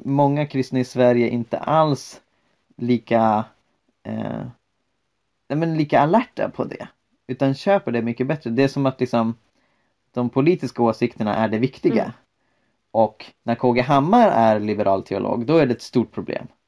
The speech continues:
Speaker 1: Men när Jordan Peterson uttrycker en teologi, och det är verkligen en teologi, alltså han har en hel liksom föreställningsvärld om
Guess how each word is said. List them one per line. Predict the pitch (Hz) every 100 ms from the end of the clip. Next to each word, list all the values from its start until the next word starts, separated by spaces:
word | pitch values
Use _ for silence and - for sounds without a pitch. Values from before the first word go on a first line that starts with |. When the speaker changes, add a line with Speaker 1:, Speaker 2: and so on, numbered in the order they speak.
| _ _ _ _ _ _ _ -
Speaker 1:
Men | 113 113 113
när | 117
Jordan | 113 113 117 - - _
Peterson | 170 190 - 131 113 107 107
uttrycker | 120 117 - 143 147 - 110
en | 90 104 101 117 - _ _
teologi, | 117 104 110 110 113 101
och | 127
det | 147 226
är | 156
verkligen | 113 - 104
en | 104 104
teologi, | 107 107 123 127 123
alltså | 98 107
han | 117 135
har | 139 127
en | 120
hel | 139 143 127 113
liksom | 110 107
föreställningsvärld | 120 110 101 107 107 - 160 127 107
om | 107 101 101